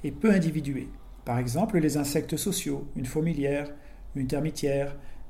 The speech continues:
des abeilles, mais on va aussi trouver chez les mammifères certains grands troupeaux avec des milliers, voire des dizaines de milliers de têtes, de gnous, de bisons, de, de buffles, et cetera. Ou des oiseaux aussi, par exemple, des grands vols de, des tourneaux, euh, magnifiques, hein, quand on voit ces arabesques qu'ils font dans le ciel,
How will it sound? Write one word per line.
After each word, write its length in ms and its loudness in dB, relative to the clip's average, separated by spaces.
des 200 0
abeilles, 440 2
mais 80 0
on 60 2
va 100 4
aussi 260 2
trouver 540 2
chez 160 -2
les 80 0
mammifères 420 0
certains 300 -2
grands 220 0
troupeaux 440 2
avec 160 2
des 100 2
milliers, 280 2
voire 160 4
des 100 4
dizaines 280 2
de 60 2
milliers 240 0
de 80 2
têtes, 400 -2
de 120 0
gnous, 340 2
de 80 -4
bisons, 480 -2
de, 80 -4
de 300 -4
buffles, 340 -2
et 80 -8
cetera. 460 -4
Ou 120 2
des 220 4
oiseaux 220 10
aussi, 180 0
par 160 -4
exemple, 320 -2
des 100 -4
grands 180 2
vols 220 2
de, 200 0
des 160 0
tourneaux, 460 0
euh, 40 -6
magnifiques, 560 -2
hein, 80 -4
quand 180 -6
on 40 -2
voit 120 -2
ces 200 0
arabesques 500 2
qu'ils 120 -6
font 160 -6
dans 120 0
le 40 4
ciel, 400 0